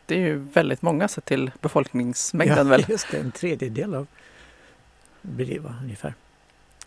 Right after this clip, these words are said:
Speaker 2: Och så, <clears throat> det var rätt snygga mellanaktsnummer, tycker jag. Det, det bästa var väl när de här gamla Eurovision-vinnarna uppträdde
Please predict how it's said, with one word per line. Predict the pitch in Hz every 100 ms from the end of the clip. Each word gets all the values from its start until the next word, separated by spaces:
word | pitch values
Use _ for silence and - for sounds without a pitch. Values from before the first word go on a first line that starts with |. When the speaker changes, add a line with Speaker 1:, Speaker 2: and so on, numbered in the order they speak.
| - - - - - _ _ _ _ _ _
Speaker 2:
Och | - 127
så, | - 156 139
<clears throat> | - 165 143 131
det |
var | 127
rätt | 160 -
snygga | 190 151 151
mellanaktsnummer, | 165 143 139 135 - - 160 180
tycker | 120 - -
jag. | 127 123 - _ _
Det, | - - - - - - _ _ -
det | 165 135 -
bästa | - 135 -
var | 156 147
väl | 135
när | 131
de | 127 123
här | 127
gamla | 127 135 123 123 113 _ -
Eurovision-vinnarna | 147 143 143 135 147 135 147 165 135 120
uppträdde | 127 120 - 123